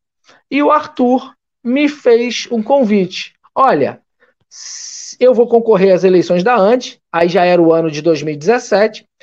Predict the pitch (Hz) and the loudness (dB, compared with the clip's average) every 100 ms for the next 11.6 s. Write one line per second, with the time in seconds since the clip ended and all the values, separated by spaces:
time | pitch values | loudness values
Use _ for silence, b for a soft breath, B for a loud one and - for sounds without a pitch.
0 | b - - 302 277 254 277 226 220 247 | b -18 -6 0 0 2 2 2 2 0
1 | 247 320 320 262 262 262 262 254 262 254 | 2 0 0 -2 -2 -2 -2 -2 -2 0
2 | 240 233 240 233 - - 285 240 180 - | -2 -2 -4 -2 -4 -4 -2 0 -2 -6
3 | _ _ _ _ _ _ _ _ 285 269 | _ _ _ _ _ _ _ _ 0 2
4 | 247 294 330 _ _ _ _ _ 226 240 | 2 0 -4 _ _ _ _ _ 0 0
5 | - 190 226 214 160 156 208 277 339 208 | 0 0 2 4 2 4 2 2 0 0
6 | 240 320 - - _ _ _ - 214 320 | 0 0 -6 -14 _ _ _ -4 -2 -4
7 | - - 220 202 208 220 220 196 - _ | -10 -2 0 0 0 0 0 -4 -6 _
8 | 180 190 190 190 180 180 170 202 247 214 | 0 2 4 2 0 -2 -2 0 0 -2
9 | 165 180 180 190 208 233 262 233 185 202 | -2 -2 0 -2 0 -2 -2 -4 0 0
10 | 202 190 185 185 180 233 214 226 180 156 | 0 0 0 0 0 2 2 2 0 0
11 | 180 185 170 196 202 | 0 -2 0 0 -2